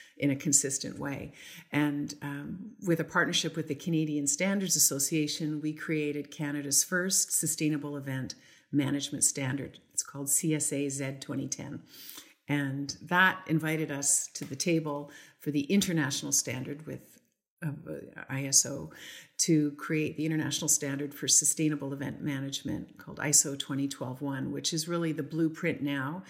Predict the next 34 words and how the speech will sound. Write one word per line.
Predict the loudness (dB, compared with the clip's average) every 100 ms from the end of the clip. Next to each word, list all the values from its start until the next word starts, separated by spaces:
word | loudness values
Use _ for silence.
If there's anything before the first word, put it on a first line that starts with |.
| -20 2
and | 4
a | 4
requirement | 2 -2 0 2 2 0 -4
by | -4 -4
both | -4 -4 -4
Olympics | -4 -2 -2 -2 0
and | 0 -4
fifa | -2 -4 -4 -6 -8 -8
for | -10 -2
any | 2 2
bid | 0 -4 -6 -12 -20 -16
to | -10
put | -6 -4 -4
on, | -4 -6 -8 -8
um, | -10 -10 -12 -18 _ _ -4
whether | -2 0
it's | -2 -2
a |
World | -4 -8 -8
Cup | -8 -6
or | -8 -8 -10
the | -8 -4 -4 -6 -12 -12
Olympic, | -6 -6 -6 -10 -6
Paralympic | -4 -4 -6 -4
summer | -2 -2 -4 -6 -12 -20 -20 -12 -4
and | -2 -2 0
winter | -2 -2
games. | -4 -4 -2 -2 -4 -6 -20 -20 -20 _ -4
I |
was | 0 4
also | 6 4 4
involved | 2 2 0 -2 -4 -4
in, | 0 0 0 -2 -4 -6 -10
um, | -8 -6 -6 -8 -10